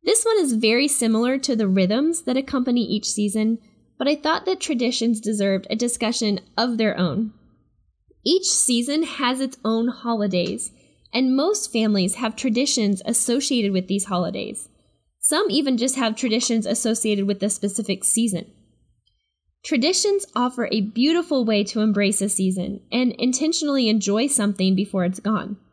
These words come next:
Many of our family traditions center around food because I really love to cook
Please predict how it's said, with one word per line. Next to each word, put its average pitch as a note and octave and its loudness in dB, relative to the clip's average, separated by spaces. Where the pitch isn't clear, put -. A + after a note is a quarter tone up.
Many D4 2
of C4 0
our A#3 2
family D4 0
traditions C4+ 0
center B3+ 2
around G3+ 2
food A3 0
because C#4 0
I A#3 -2
really A3+ 0
love G#3 0
to B3 -4
cook - -6